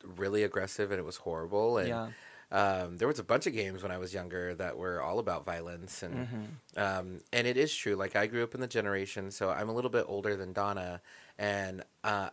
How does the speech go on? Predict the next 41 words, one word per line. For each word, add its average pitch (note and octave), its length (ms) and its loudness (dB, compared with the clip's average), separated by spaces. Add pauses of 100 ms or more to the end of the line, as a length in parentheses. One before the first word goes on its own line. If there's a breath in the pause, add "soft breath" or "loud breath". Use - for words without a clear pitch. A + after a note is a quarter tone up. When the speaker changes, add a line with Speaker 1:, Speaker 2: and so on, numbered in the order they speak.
Speaker 1:
I A2 260 4
grew G#2 400 2
up, G2 380 -2 (600 soft breath)
so, G#2 680 6 (460)
uh, A2+ 220 2 (220)
I B2+ 160 8
knew A#2+ 460 4
of C3 300 2
the D#3 140 2
Atari, E3 760 2 (220)
um, G#2+ 300 2
but G#2 140 4
my G#2 160 4
first G#2 300 2
system G2 320 -6
was F2+ 120 -4
a F#2+ 60 -4
Nintendo, E2+ 720 -4
like F2 140 -6
a F#2 60 0
regular A2+ 320 -2
Speaker 2:
Mm-hmm. G#2 160 -6 (200)
Speaker 1:
Nintendo. D#2+ 260 -6 (600 loud breath)
Um, F2 600 2 (360)
and, F#2+ 320 2
you G2 80 -2
know, F#2 120 -4
Mario F#2 320 0
Brothers F#2 480 -2
and F2 260 -2
Duck F#2 240 0
Hunt F2+ 220 -2
with - 120 -6
a - 40 -4
gun F2+ 560 -4
Speaker 2:
Yeah. A#2 340 2
Speaker 1:
and F#2+ 80 -8
things F2+ 200 -6
like F2 160 -4
that. F2+ 280 0
And F#2 220 -6